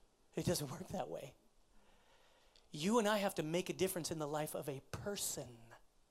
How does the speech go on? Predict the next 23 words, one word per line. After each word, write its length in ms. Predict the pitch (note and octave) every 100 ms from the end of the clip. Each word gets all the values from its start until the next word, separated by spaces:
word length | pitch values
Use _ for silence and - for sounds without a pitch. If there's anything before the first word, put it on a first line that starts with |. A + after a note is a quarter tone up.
| - _ _ - - - - -
Listen, 300 | G#3+ - F#3 -
our 200 | D#3 G3+
view 260 | F3+ E3+ G3+
of 120 | -
church, 600 | - E3 G#3+ - - - _ - -
Paul, 220 | - G#3
that's 180 | G3 A3+
what 160 | A3 -
Paul 280 | F3 F3
is 140 | D#3+ C3+
messing 340 | D#3+ E3 D#3+
with 140 | C#3+ C3
here. 160 | C3+ - - - -
Your 240 | D#3+ F#3
view 320 | G#3+ D#3+ A#3 F3+
of 100 | -
church, 580 | - G#3+ D3+ - - - _ - - - - - - - _ _
it 120 | G3+ C#4
is 120 | F3+
not 200 | G3+ A#3
a 20 |
corporate 520 | - - A3+ - F3 -
entity. 540 | A3 - - - -